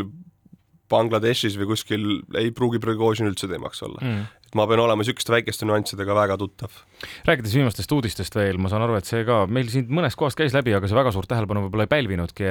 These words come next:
Speaker 2: et Ukraina väed on ka Krimmi sisenenud eriüksus.
Speaker 1: Jaa, üleeile tuli see info ja Budanov, eks ole, see kivinäoga vend, kes, äh, venelaste sea-, peas hirmu tekitab oma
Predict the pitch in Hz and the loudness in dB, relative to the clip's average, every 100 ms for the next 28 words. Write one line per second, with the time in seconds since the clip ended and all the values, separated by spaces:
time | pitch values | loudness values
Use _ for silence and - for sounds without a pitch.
0 | 92 - 107 104 135 139 131 127 120 117 | -2 -4 -6 -4 -2 0 0 0 0 0
1 | 226 254 110 90 87 - 104 90 82 80 | 2 2 2 0 -2 -4 -4 -2 -4 -6
2 | 80 98 90 85 - - - _ _ _ | -4 -2 -2 -2 -8 -16 -20 _ _ _
3 | - 110 117 165 110 107 - 131 135 131 | -12 0 4 4 4 0 -2 2 4 4
4 | 120 123 120 123 156 - 107 101 101 120 | 4 2 2 4 2 4 4 4 4 2
5 | 135 135 110 101 - 104 - 113 101 104 | 2 4 2 -2 -2 -2 0 2 2 2
6 | 98 143 127 110 107 104 110 147 107 - | 0 0 2 4 4 4 4 4 0 -4
7 | - 98 - - - 104 98 101 113 107 | -4 -4 -6 -10 -6 0 0 2 2 2
8 | 101 - 101 104 104 101 127 120 101 - | 0 -2 -4 0 0 2 2 2 0 -4
9 | - 127 110 101 104 - - 101 104 | -4 -2 0 -2 -4 -6 -6 -2 0